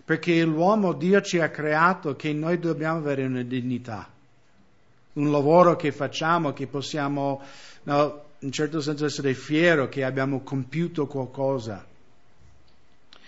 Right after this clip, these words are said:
I soldi gratis in America hanno rovinato tanta gente, perché in questi, per dire, i pelli rossi, no? Noi bianchi europei abbiamo invaso l'America, è vero,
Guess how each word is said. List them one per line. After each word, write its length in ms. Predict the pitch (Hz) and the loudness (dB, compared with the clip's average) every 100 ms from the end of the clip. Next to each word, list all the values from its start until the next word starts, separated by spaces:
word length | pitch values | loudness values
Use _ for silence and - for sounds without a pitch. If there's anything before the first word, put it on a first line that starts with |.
| - - | -20 -6
I 100 | 135 | -4
soldi 420 | - 175 196 185 | 4 6 6 4
gratis 880 | 147 151 170 196 - 123 120 - - - - - - - - - | 2 6 6 4 0 -4 -4 -8 -10 -18 -20 -20 -20 -20 -20 -18
in 120 | - 131 | -6 -2
America 460 | 139 151 147 139 | 0 0 0 -2
hanno 160 | 120 117 | -4 -4
rovinato 640 | 117 113 117 113 117 110 | -6 -4 -4 -4 -4 -8
tanta 340 | - 113 113 104 | -8 -10 -8 -12
gente, 520 | 101 101 98 - - - - - - - - - - - - - - - - - - - | -12 -12 -14 -18 -20 -20 -20 -20 -20 -20 -20 -20 -20 -20 -20 -20 -20 -20 -20 -20 -20 -2
perché 260 | 139 131 143 | -2 2 2
in 160 | 139 | 2
questi, 760 | 139 165 170 - 165 151 143 - - - - - - - | 2 0 0 -2 -2 0 -2 -6 -14 -16 -16 -16 -18 -6
per 160 | - 139 | 2 4
dire, 200 | 147 143 | 6 4
i 80 | |
pelli 280 | 143 156 160 | 2 2 4
rossi, 500 | 147 147 147 143 131 | 6 6 4 2 -2
no? 220 | 120 123 | 0 0
Noi 440 | 131 123 127 135 143 | 0 -2 -2 0 0
bianchi 520 | 139 135 135 135 139 | 2 2 2 2 0
europei 580 | 135 139 135 135 131 127 | 2 0 0 0 0 0
abbiamo 420 | 123 127 123 123 | 0 0 0 2
invaso 480 | 123 120 123 127 131 | 2 2 2 2 0
l'America, 560 | 131 123 113 117 117 | 0 0 0 -2 -2
è 80 | 117 | -4
vero, 580 | 110 107 101 104 113 143 | -2 -4 -6 -4 -6 -6